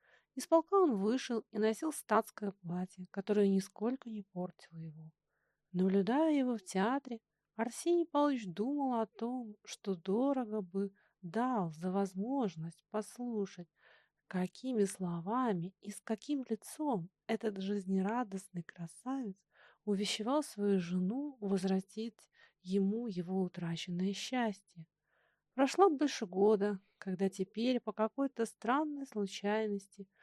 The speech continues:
они столкнулись лицом к лицу в одной из обширных галерей храма Спасителя.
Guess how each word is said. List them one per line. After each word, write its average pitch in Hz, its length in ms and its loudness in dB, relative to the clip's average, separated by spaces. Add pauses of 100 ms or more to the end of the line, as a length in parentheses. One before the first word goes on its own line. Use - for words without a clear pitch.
(300)
они 285 160 8
столкнулись 262 760 0
лицом 190 340 0
к - 140 -10
лицу 254 440 -6 (460)
в 202 120 -2
одной 226 420 4
из 208 100 2
обширных 254 640 0
галерей 185 460 2
храма 170 400 -4
Спасителя. 185 800 -8